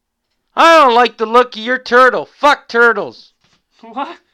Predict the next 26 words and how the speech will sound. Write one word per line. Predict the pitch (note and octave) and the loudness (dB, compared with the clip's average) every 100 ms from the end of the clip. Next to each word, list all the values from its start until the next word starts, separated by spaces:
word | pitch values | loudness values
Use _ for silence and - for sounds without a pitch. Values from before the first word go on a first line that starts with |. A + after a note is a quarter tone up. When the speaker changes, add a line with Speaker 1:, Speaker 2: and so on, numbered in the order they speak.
| _ _ _ | _ _ _
Speaker 2:
I | D3+ F#3 F#3 | -6 -2 -4
identify | C#3 D3 C3 - B2 A2+ | -4 -10 -12 -10 -10 -10
as | A2 | -16
a | G#2+ | _
turtle. | B2 A2 G#2 G#2 _ _ _ _ _ _ - | -20 -20 -20 -20 _ _ _ _ _ _ -4
Speaker 1:
Exactly. | A3 D#3+ F#3 A3 G3+ F#3 E3+ A#2 - _ _ _ _ | -4 -2 0 2 2 0 -4 -4 -8 _ _ _ _
What | E3 C4+ | 0 0
if | B3+ | -2
somebody, | - B3 A#3+ G3+ G#3+ G#3 G3+ - | -4 -4 -2 0 0 -2 -10 -2
all | F#3+ A3 | -2 -2
it | - | -6
takes | A#3+ A#3 G3 | -10 -10 -14
is | E3 | -6
that | F3 F3 | -6 -4
one | G#3 A3 | -8 -6
person | A3+ A3 G#3 G#3+ | -6 -6 -8 -10
to | |
go, | G3 | -6
"You | G3 G#3 | -6 -6
know | G#3 | -4
what? | C3+ G#3 - _ _ _ _ _ D#3+ | 0 0 0 _ _ _ _ _ -2
I | A#3+ | 0
identify | B3 D#3+ F#3 E3 D#3+ F#3+ F3+ | 0 -2 -4 -4 -6 -4 -4
with | E3+ E3+ | -4 -12
the | C#3+ | -18
turtle. | _ F#3 E3 E3+ F3 | _ -8 -8 -6 -10